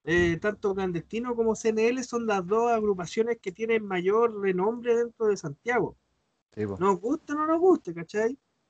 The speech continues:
Speaker 1: Más, más los que pertenecen a las otras agrupaciones. Pero el punto es, por ejemplo, en Clandestino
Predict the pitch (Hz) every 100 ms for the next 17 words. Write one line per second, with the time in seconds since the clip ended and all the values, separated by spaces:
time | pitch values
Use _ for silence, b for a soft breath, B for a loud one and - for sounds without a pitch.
0 | _ _ _ _ _ - 190 226 214 190
1 | 208 240 233 214 208 196 - 220 220 208
2 | 202 190 196 226 220 196 185 165 240 139
3 | - _ _ - 170 165 - 240 240 226
4 | 233 233 214 - 226 226 233 226 233 226
5 | _ _ _ _ - 175 180 - 185 180
6 | 165 - 254 262 269